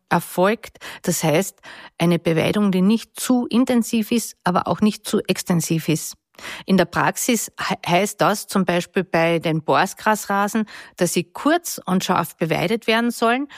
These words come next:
aber dass sie dann auch wieder eine Zeit haben, wo sie sich erholen können und wo sie zur Blüte gelangen können. Eine Form dieser Nutzung wäre, wie sehr, sehr oft betrieben wird, die Staffelweide. Die Rinder gehen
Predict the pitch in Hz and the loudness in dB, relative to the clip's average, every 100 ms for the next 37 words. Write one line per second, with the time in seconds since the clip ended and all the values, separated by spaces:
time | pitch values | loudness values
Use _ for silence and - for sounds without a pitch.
0 | - - 175 180 170 175 160 190 - 185 | -16 -4 -2 0 0 0 0 -2 -2 -2
1 | 185 165 - - 151 180 - 196 202 - | -2 -2 -6 -2 -2 -2 0 0 0 -4
2 | - - - 160 185 214 - 185 170 180 | -14 -20 -12 -2 0 0 -2 0 2 2
3 | 214 - 233 214 208 196 202 240 - 247 | 0 2 2 2 2 2 2 0 0 2
4 | 233 208 175 156 156 156 160 165 156 156 | 2 2 2 2 2 0 0 0 2 2
5 | 156 - 180 165 - 151 202 240 220 - | -2 0 0 0 0 2 4 2 0 -4
6 | - 208 214 190 247 - 214 190 185 175 | -4 0 2 2 0 0 0 2 2 0
7 | 190 196 180 175 - - - - - - | -2 0 0 0 -4 -2 -4 -6 -8 0
8 | 208 185 180 - 143 165 214 196 190 214 | 0 2 -2 -2 -2 0 -2 0 0 0
9 | 190 190 202 208 208 160 165 185 202 | -2 0 2 2 0 0 0 2 0